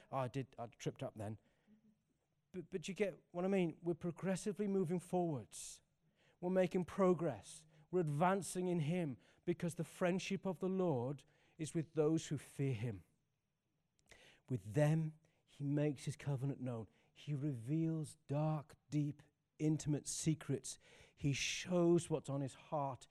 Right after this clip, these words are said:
He reveals what's on his mind, which is a real step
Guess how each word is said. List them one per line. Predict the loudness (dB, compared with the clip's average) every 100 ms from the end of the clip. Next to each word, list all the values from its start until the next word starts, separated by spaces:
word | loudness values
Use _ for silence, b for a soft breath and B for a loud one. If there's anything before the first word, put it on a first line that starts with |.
| b b b
He | -2
reveals | 0 0 -2 -2 2 6 6 6 4 -2 -6
what's | -8 -4
on | -4
his | -4 -6
mind, | -10 -12 -14 -20 _ -20 _ _ _ _ _ _ _ _ _ _ _ _ _ _ _ _ _ _ _ _ _ _ _ _ -14
which | -10 -8
is | -6
a | -4
real | -2 -4
step | -6 -10 -12 -12